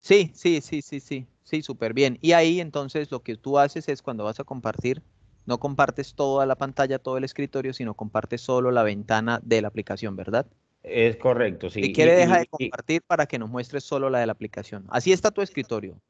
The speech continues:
Speaker 1: Entonces, comparte solo la ventana de la aplicación para que veamos los alumnos cómo lo vemos, por favor. Qué interesantes.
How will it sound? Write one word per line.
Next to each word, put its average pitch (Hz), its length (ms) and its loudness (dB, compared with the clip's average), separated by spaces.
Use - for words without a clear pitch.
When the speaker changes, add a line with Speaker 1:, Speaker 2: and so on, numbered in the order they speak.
Speaker 1:
Entonces, 120 420 -8
comparte 117 460 -2
solo 135 280 -2
la 131 100 2
ventana 113 360 -4
de 131 40 -2
la 127 60 -2
aplicación 117 460 -6
para 131 220 2
que 110 160 -2
veamos 110 400 0
los 123 180 -8
alumnos 110 460 -6
cómo 123 200 -6
lo 110 120 -2
vemos, 98 440 -8
por 110 180 -2
favor. 101 380 -4
Qué - 140 -10
interesantes. 110 960 -6